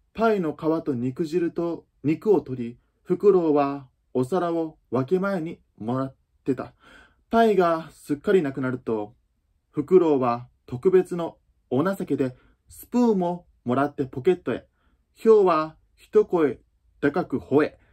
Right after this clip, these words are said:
ナイフとフォークを受け取って、宴会はお開きになりました。」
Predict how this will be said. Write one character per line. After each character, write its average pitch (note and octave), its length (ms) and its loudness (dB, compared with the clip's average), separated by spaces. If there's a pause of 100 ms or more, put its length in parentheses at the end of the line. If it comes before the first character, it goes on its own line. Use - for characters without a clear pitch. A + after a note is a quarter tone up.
(180)
ナ F3 160 0
イ G3+ 40 -2
フ E3+ 140 0
と D#3+ 240 -2
フ A#3 140 4
ォ A3+ 60 4
ー - 40 -12
ク C3+ 140 0
を A2 60 2
受 G2+ 80 -8
け B2+ 60 -8
取 A2+ 140 -10
っ - 40 -20
て、 - 280 -16 (440)
宴 F#3 240 0
会 E3+ 260 -2
は E3 320 -4
お - 80 -6
開 A#3 260 0
き G#3 100 -4
に G3+ 160 -6
な B2 80 -10
り A#2+ 100 -6
ま A#2+ 140 -8
し - 80 -18
た。」 - 200 -14